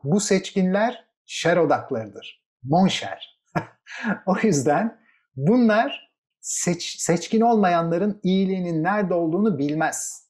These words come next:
Kendi çıkarına çalışır. Bu yüzden akademiden seçkinlerin silinmesi, milli iradeye sahip olan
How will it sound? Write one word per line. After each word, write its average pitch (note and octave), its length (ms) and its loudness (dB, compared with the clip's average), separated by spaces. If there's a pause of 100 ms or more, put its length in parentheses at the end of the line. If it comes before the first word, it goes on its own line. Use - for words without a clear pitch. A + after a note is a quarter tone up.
(100)
Kendi D#3 340 0
çıkarına D#3 380 0
çalışır. - 640 -8 (180)
Bu A3+ 180 2
yüzden C3 400 0
akademiden C#3 540 -2
seçkinlerin C#3+ 640 -2
silinmesi, E3+ 760 -2 (260)
milli F3+ 640 2
iradeye D#3+ 640 2
sahip E3+ 520 -2
olan F#3 420 0